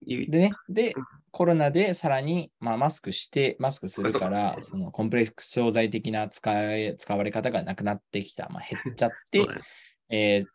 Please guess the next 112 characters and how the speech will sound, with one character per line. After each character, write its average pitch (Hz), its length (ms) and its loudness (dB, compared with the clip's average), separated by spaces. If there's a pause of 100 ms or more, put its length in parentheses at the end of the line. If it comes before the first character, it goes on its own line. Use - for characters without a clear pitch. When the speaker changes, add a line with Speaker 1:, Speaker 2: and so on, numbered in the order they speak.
(140)
Speaker 2:
よ 117 140 4
り 123 180 2
低 101 160 0
下 92 140 -4
し - 80 -4
て 113 80 -2
い 113 40 4
る 117 100 2
ん 117 40 2
じ 104 80 0
ゃ 95 60 2
な 113 100 -2
い 120 60 -6
か 139 120 -8
と 165 160 0
い 131 300 0
う 143 80 -6
Speaker 1:
確 - 200 -12
か - 60 -6
に、 - 60 -8
さ 180 100 0
ら 165 120 6
に 120 180 0
Speaker 2:
仮 - 0 -
説 98 80 -12
だ 127 80 -2
ね。 143 100 -4 (360)
Speaker 1:
追 127 120 2
い 127 100 6
打 127 80 4
ち 123 120 0
を 120 60 2
か 135 100 -4
け 127 100 0
ら 120 60 0
れ 117 80 0
て 95 80 -8
し - 80 -6
ま 107 60 2
っ - 20 4
た 107 60 8
と。 107 40 8
Speaker 2:
追 - 20 4
い - 20 4
打 95 40 0
ち 110 80 2
を 98 60 2
か 98 120 -4
け 101 100 -2
ら 95 80 2
れ 90 100 -2
て 87 100 -8
る 76 140 -10
と - 100 -18
い 58 160 -12
う。 - 200 -14
Speaker 1:
あ 117 120 -10
ー。 - 20 -4
Speaker 2:
で、 165 260 6 (160)
ま 135 260 6
あ、 - 60 -4
そ 175 200 2
う 175 60 6
い 175 180 6
う、 170 40 0
ま 175 100 0
あ、 - 20 2
売 127 80 -4
り 160 60 4
上 175 80 2
げ 180 100 -2
が 175 60 -4
低 165 160 0
下 175 100 0
し - 80 -4
て 196 80 -4
る 202 80 -6
か 165 120 0
ら、 151 280 0
お - 60 -12
そ - 100 -4
ら 120 60 -2
く - 100 -10
マ 98 120 -2
ス - 100 -10
広 127 180 0
告 - 180 -12
と - 100 -12
か - 100 -10
も 123 360 0
出 107 220 -6
稿 107 400 0 (460)
が 127 80 -8
減 110 140 -2
っ 117 140 -8
て - 80 -10
き - 80 -12
ち 160 60 -2
ゃ 147 40 -6
っ - 20 -8 (120)
て、 - 80 -4
Speaker 1:
そ 208 40 2
う - 0 -
だ - 60 -8
ね。 - 140 -20
Speaker 2:
そ 190 140 0
れ 208 60 2
も 196 120 4
相 202 200 4
ま 110 80 -2
っ - 160 -18
て、 147 240 -8